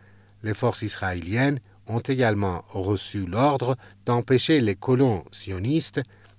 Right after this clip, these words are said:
de visiter la mosquée Al-Aqsa à partir de mercredi douze avril. Le Hamas a appelé les Palestiniens à se mobiliser et à se rassembler à la mosquée Al-Aqsa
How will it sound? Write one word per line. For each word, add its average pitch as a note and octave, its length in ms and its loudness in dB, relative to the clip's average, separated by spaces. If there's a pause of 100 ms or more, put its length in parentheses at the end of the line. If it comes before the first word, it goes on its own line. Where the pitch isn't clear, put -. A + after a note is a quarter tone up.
(120)
de G2 80 -6
visiter G#2 600 0
la C3 140 4
mosquée B2 340 0
Al-Aqsa C3 600 0 (460)
à C#3+ 100 -4
partir C3+ 680 0 (260)
de F2+ 200 -6
mercredi A2 720 -4 (320)
douze C#3+ 240 -2
avril. G2+ 360 0 (960)
Le G2+ 160 -2
Hamas G#2 600 0
a G2 140 -2
appelé C3 300 0
les A#2+ 140 2
Palestiniens C3 800 2 (340)
à D3+ 100 0
se D3 120 2
mobiliser A#2 800 2 (360)
et A#2+ 60 -8
à A2 140 2
se - 160 -2
rassembler A2+ 840 0 (280)
à G#2+ 100 -2
la G2 120 0
mosquée F#2+ 300 -4
Al-Aqsa C#3 600 -2